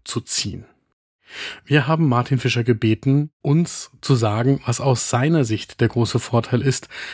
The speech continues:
wenn man diese bayesianische Erklärungsform hinter sich lässt und stattdessen die diagnostische wählt.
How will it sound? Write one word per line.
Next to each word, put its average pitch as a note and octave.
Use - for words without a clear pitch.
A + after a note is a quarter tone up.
wenn B2
man B2
diese A#2+
bayesianische B2+
Erklärungsform A#2+
hinter C#3
sich D3+
lässt C#3+
und B2+
stattdessen A2
die A2+
diagnostische G#2+
wählt. -